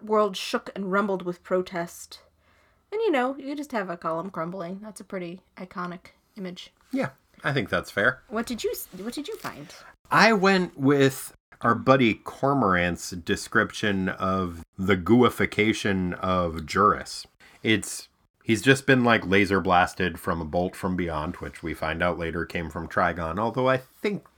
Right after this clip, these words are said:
Speaker 2: that was kinda obvious.
Speaker 1: Mm-hmm.
Speaker 2: And Cormorant describes what has just happened to the people who were just there when it just happened,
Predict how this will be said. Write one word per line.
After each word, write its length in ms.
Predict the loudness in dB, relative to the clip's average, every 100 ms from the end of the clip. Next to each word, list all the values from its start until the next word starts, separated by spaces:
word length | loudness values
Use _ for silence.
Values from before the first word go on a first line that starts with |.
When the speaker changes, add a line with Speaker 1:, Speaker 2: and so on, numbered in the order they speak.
| _ 2
Speaker 2:
that 200 | 4 2
was 140 | -8
kinda 340 | -2 -2 -2
obvious. 600 | -4 -4 -4 -10 -12 -14 -20 _ _ -10
Speaker 1:
Mm-hmm. 320 | -6 -6 -8 -14 _ _ _
Speaker 2:
And 440 | 2 4 2 0
Cormorant 580 | 2 2 4 4 4 0 -6 _ _ _ -10 -2
describes 600 | 0 4 6 6 0 0
what 160 | 2
has 220 | 2 -2 -2
just 280 | -2 2
happened 400 | 4 4 2 -4 -6
to 120 | -6 -6
the 100 | -4
people 320 | -6 -4 -4
who 60 |
were 140 | -2 0
just 220 | -2 2
there 160 | 4 4
when 140 | 0
it 160 | -6 -6
just 220 | -10 -6
happened, 440 | -6 -6 -10 -12